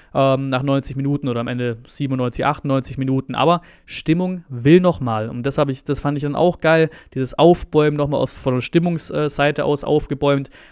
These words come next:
dann kommt auch so eine Phase, die es noch mal beschrieben hat, dieses Spiel, Demirovic, Lattenkracher, neunundsechzigste,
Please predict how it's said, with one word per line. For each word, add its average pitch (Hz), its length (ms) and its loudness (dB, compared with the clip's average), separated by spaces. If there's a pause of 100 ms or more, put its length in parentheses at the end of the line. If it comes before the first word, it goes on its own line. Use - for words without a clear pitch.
(140)
dann 120 120 2
kommt 131 180 0
auch 143 120 2
so - 100 -4
eine 135 120 0
Phase, 139 420 2
die 139 120 -6
es 127 100 -6
noch 131 100 -2
mal 127 100 0
beschrieben 190 580 -2
hat, 165 220 -2 (760)
dieses 143 220 -2
Spiel, 147 340 0 (320)
Demirovic, 147 680 4 (180)
Lattenkracher, 139 880 0
neunundsechzigste, 135 1000 -2